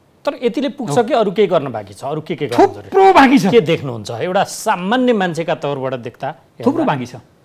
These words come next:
Speaker 2: थुप्रो बाँकी के छ भने एउटा सर्वसाधारण जनताले प्रशासनबाट लिन पर्ने सेवा चाहिँ असाध्यै लेन्दी र कयौँ सन्दर्भमा असम्भव हुन्छ।
Speaker 1: मह्म।
Speaker 2: स्वयं मैले भोग्छु।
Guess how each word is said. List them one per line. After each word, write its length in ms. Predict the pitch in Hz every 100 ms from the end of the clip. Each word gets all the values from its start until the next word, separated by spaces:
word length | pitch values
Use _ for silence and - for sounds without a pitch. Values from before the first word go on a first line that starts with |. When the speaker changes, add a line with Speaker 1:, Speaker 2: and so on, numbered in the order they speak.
| _ _ _ _ _ _ _ _ _ _ _ _ -
Speaker 2:
थुप्रो 200 | 226 320
बाँकी 260 | 196 208
के 120 | 202 220
छ 100 | 185
भने 680 | 190 185 113 131 196 196 - _ _ _ _ _ _ _ _ _ -
एउटा 200 | 233 262
सर्वसाधारण 840 | - 185 185 196 - 190 202 214
जनताले 640 | 143 151 151 156 131 196
प्रशासनबाट 1120 | 247 - 175 - 185 170 220 220 202 160 - 202
लिन 440 | 220 151 165 196
पर्ने 360 | 185 185 185 180
सेवा 560 | - - 170 156 151
चाहिँ 240 | 147 175 214
असाध्यै 1000 | - - 202 - 233 233 214 202 254 240
लेन्दी 560 | 190 190 202 202 220
र 140 | 220 233
कयौँ 400 | - 247 320 285
सन्दर्भमा 420 | 226 214 208 208
असम्भव 400 | 185 170 175 143
हुन्छ। 220 | 104 - 107 _ _ _ _ -
Speaker 1:
मह्म। 240 | 113 120
Speaker 2:
स्वयं 280 | 101 - 269
मैले 280 | 220 175 147
भोग्छु। 360 | 117 107 -